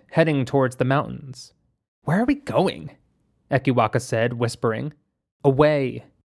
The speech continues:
"Got it. And why are we going away?" "Because I can't put my aunt and uncle in danger." His voice grew louder and he paused to calm himself. "They won't get hurt because of this wish."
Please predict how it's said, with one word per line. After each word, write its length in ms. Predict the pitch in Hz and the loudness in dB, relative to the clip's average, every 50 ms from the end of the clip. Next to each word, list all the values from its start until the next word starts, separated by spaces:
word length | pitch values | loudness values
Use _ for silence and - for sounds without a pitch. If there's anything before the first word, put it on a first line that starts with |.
| _ _ _ _ _ _ _ | _ _ _ _ _ _ _
"Got 240 | - 190 190 160 127 | 0 2 2 0 -4
it. 240 | 120 - - - - _ _ _ - | -8 -14 -16 -20 -20 _ _ _ -2
And 300 | - 156 165 147 123 - _ _ | 0 0 0 0 -2 -6 _ _
why 380 | _ 143 147 165 185 190 196 196 | _ 0 0 2 2 2 2 2
are 60 | 202 | 2
we 100 | 185 208 | 2 2
going 280 | 190 196 190 196 190 190 | 2 4 4 4 2 2
away?" 400 | 185 190 196 202 208 196 - _ _ _ _ _ _ _ _ _ _ - | 2 2 2 0 -2 -4 -8 _ _ _ _ _ _ _ _ _ _ -6
"Because 220 | - - 170 - | -2 -2 0 0
I 60 | 170 | 0
can't 280 | - - - 202 196 - | -2 0 2 2 2 2
put 120 | 208 185 | 2 0
my 120 | 190 185 - | 0 0 0
aunt 200 | 160 170 185 185 | 2 0 2 2
and 100 | - 190 - | 0 2 2
uncle 320 | 160 175 185 - 190 185 180 | 2 2 2 4 2 4 4
in 140 | 180 170 | 2 2
danger." 680 | - - 196 240 254 226 147 143 135 117 - 113 - _ _ _ _ _ _ _ _ _ _ _ _ _ _ | 2 2 4 4 4 4 2 2 0 0 -2 -6 -12 _ _ _ _ _ _ _ _ _ _ _ _ _ _
His 140 | - 135 120 | -2 0 2
voice 300 | 123 175 180 175 143 - | 2 4 4 4 2 2
grew 180 | - 156 151 | 2 2 2
louder 420 | 135 135 139 156 165 165 151 139 127 | 4 6 6 6 6 6 6 4 2
and 100 | 117 127 | 2 0
he 80 | 123 | -2
paused 500 | 120 - - 160 160 165 151 135 123 - | -4 0 4 4 6 6 4 2 2 -2
to 40 | - | -6
calm 320 | - - 147 147 151 147 | -4 0 2 2 2 2
himself. 720 | 135 123 120 117 - - 113 80 - - - - _ _ _ _ _ _ _ _ _ _ _ - | 2 0 -2 -2 0 -2 -2 -2 -4 -8 -14 -20 _ _ _ _ _ _ _ _ _ _ _ 2
"They 180 | 151 170 214 | 4 4 4
won't 280 | 202 175 214 214 220 - | 4 4 2 2 2 2
get 180 | 214 190 156 | 0 0 0
hurt 280 | 127 139 160 147 139 - | 2 2 2 2 2 0
because 240 | 143 - - 139 127 | -2 -2 0 0 0
of 100 | 127 123 | 0 0
this 240 | 131 123 - - - | -2 -2 -2 -2 -2
wish." 520 | 135 120 110 107 - - - - - | -2 -2 -2 -6 -12 -12 -14 -14 -16